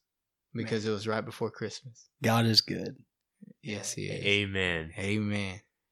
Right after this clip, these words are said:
Speaker 2: Wow. So you guys got a new house. <laughs>
Speaker 1: Got a new house, and the girls love it. Everybody has their own room. Just got a new dog.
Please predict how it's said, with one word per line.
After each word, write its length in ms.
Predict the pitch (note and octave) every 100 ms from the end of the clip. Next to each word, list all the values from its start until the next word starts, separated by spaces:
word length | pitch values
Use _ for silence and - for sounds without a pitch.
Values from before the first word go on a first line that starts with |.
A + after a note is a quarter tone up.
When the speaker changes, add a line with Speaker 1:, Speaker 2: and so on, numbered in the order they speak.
| _ _ _
Speaker 2:
Wow. 440 | B2 A2 A#2 A2 - _ _ _ _ _ _ _ _ _ _ _
So 160 | - A2
you 200 | A2 A#2
guys 140 | B2
got 140 | C3 C3
a 40 |
new 160 | C#3 C#3+
house. 580 | C#3 B2 C3 - - - _ _ _ _ _ _
<laughs> 80 | - - D3+ - - - _ - -
Speaker 1:
Got 140 | G2
a 60 | G2+
new 180 | A2+
house, 500 | A2+ A2 G#2 G2+ - - _ _ - -
and 320 | G#2 G#2 G2+ _ _ -
the 120 | G#2+
girls 360 | G#2 B2 A#2 G#2+
love 280 | G#2 G2 G2
it. 120 | -
Everybody 400 | A#2 A#2 A2+ A2+
has 240 | G#2+ G#2+ G#2
their 100 | G2+
own 220 | G2+ G2+
room. 560 | A#2 B2 B2 B2 A#2+ - _ _ _ _ _ _ _ -
Just 220 | A2+ -
got 160 | A2+ G2+
a 80 |
new 160 | G2+ G2
dog. 680 | G#2+ A#2 B2 A#2+ A#2+ A2+